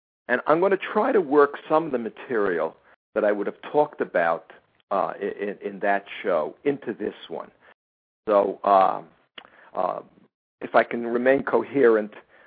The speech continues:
uh, I'm gonna really do two shows at once. But something occurred, uh, something came my way that is so important, I thought, that I really have to talk about it. And, and it relates to,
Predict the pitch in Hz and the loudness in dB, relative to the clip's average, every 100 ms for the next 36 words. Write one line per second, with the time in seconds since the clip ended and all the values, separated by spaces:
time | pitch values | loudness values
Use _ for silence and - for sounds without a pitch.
0 | - 107 104 98 95 - 127 120 120 139 | -2 2 4 2 0 -2 0 0 2 0
1 | 139 - 127 - 147 - - 117 110 110 | 0 -2 -8 -6 -6 -6 4 6 6 4
2 | - - _ 98 95 110 - 107 101 - | -8 -20 _ -2 -2 4 6 4 -2 -16
3 | - - _ _ _ _ _ - 123 - | -20 -20 _ _ _ _ _ 2 2 0
4 | - - - 226 277 240 185 - - 131 | -20 -20 0 2 2 0 -4 -8 -2 4
5 | 123 110 - _ 101 87 - - - 139 | 4 2 -8 _ -2 -2 -4 -12 -6 -4
6 | 143 - 127 117 107 98 98 95 95 95 | -4 -4 -4 0 -2 0 0 -2 -4 -8
7 | 98 - - 156 170 - 123 - 120 123 | -8 -14 -2 2 2 -2 -10 -4 0 0
8 | 107 98 95 - 95 92 - _ _ _ | 0 -4 -4 -4 -6 -6 -8 _ _ _
9 | _ _ - 101 104 127 131 117 _ _ | _ _ -4 -2 0 0 0 -4 _ _
10 | - 131 - - - 90 82 - - - | -4 -4 -4 -12 -6 -6 -6 -14 -12 -12
11 | - - _ _ _ _ _ - _ 113 | -14 -18 _ _ _ _ _ -20 _ -8
12 | - - 117 - 151 160 185 156 - - | -8 -10 -10 -4 0 8 10 8 0 -20
13 | - 107 | -8 -8